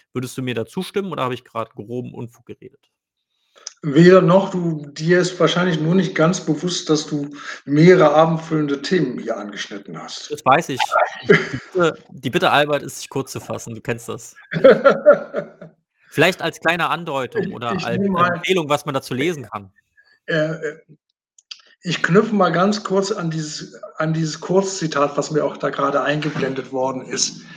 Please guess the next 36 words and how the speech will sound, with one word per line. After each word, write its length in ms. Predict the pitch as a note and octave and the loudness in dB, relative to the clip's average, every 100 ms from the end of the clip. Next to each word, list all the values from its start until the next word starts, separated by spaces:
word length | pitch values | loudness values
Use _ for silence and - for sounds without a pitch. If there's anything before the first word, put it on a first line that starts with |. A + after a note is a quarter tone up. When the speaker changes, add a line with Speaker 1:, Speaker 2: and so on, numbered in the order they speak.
| - - | -10 -6
Speaker 2:
an. 340 | C3 A2+ - _ _ | -6 -6 -18 _ _
Was 380 | - E3 E3 - | 0 0 0 -4
ist 240 | E3+ - | -6 -6
Ideologie? 540 | D3 C3+ A#2+ A2 - - | -14 -14 -14 -14 -16 -12
Die 140 | E3 | -12
Frage 340 | D#3+ E3 E3 D#3 | -4 0 2 0
lässt 160 | D#3 | -2
sich, 160 | E3+ - | -6 -6
glaube 200 | D3+ D3 | -6 -6
ich, 80 | - | -10
ziemlich 500 | - G3+ E3 - B2+ | -6 -4 -4 -6 -8
leicht 340 | B2+ C#3+ D#3 | -6 -6 -4
erklären. 600 | E3 - D#3+ F#3 G#3 G#3 - - - | -4 -4 -4 -2 -2 -4 -8 -20 -14
Äh, 400 | D3 D3 C#3+ - | -8 -8 -8 -12
I-, 160 | E3+ - _ - | -14 -14 _ -6
Ideologien 960 | E3+ E3 D#3 D3+ D3 D#3+ G3 A3 G3 E3+ | -4 0 0 0 0 -2 0 2 2 0
sind 280 | E3+ E3+ | -4 -6
falsche 420 | - E3 F3 E3+ D3 | -2 -2 0 -2 -4
Auffassung, 540 | E3+ E3+ E3 - D3+ | -6 -6 -8 -6 -10
falsche 360 | - D#3 D#3+ D#3 | -4 -4 -2 -6
Erklärung 580 | C#3+ D3+ D3+ D#3 D3+ | -8 -8 -4 -4 -6
der 220 | D3 C#3+ C#3+ | -8 -8 -10
Re-, 160 | C#3 D3 - - | -14 -16 -20 -10
der 220 | D3 D3 D3 | -2 0 0
Realität, 720 | D3 C#3+ C#3 C#3 E3 F3 F3 | 0 -2 -4 -6 -4 -2 -2
der 80 | C#3+ | -4
Gesellschaft 640 | C#3 D3+ E3+ E3+ E3 D#3+ | -4 -4 -2 -2 -4 -4
und 140 | C#3+ | -8
der 100 | C#3+ | -6
Stellung, 480 | - - D3+ D3+ D3 | -6 -6 -6 -6 -10
die 80 | D3 | -10
das 220 | C#3 - | -12 -12
Individuum 640 | - - C3 C#3+ C#3 C3+ B2+ | -16 -20 _ -20 -20 -20 -16
in 60 | |
der 120 | B2+ B2+ | -14 -14
Gesellschaft 640 | A#2+ A2+ G#2+ - - | -14 -14 -12 -14 -18